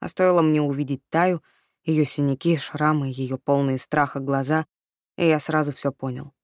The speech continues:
Девочке не повезло иметь в мужьях ублюдка, который не гнушался поднимать на неё руку. Мне всегда было сложно понять, почему женщины не уходят из такого брака,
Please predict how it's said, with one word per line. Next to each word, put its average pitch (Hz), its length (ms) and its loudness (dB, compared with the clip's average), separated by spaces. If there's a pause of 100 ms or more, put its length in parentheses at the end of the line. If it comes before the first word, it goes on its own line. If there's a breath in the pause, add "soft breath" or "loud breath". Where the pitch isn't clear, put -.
(580)
Девочке 170 480 4
не 151 100 -2
повезло 151 440 2
иметь 139 280 -4
в 147 40 -8
мужьях 143 480 -2
ублюдка, 147 600 -2
который 143 340 -2
не 139 140 0
гнушался 147 560 -2
поднимать 139 500 0
на 139 60 -2
неё 139 240 0
руку. - 360 -12 (640)
Мне 147 160 -2
всегда 160 340 -2
было 139 220 -2
сложно 143 380 -4
понять, 143 420 -2 (240)
почему 160 340 0
женщины 147 460 -2
не 135 160 0
уходят 147 420 0
из 139 100 -8
такого 147 380 0
брака, 156 460 -2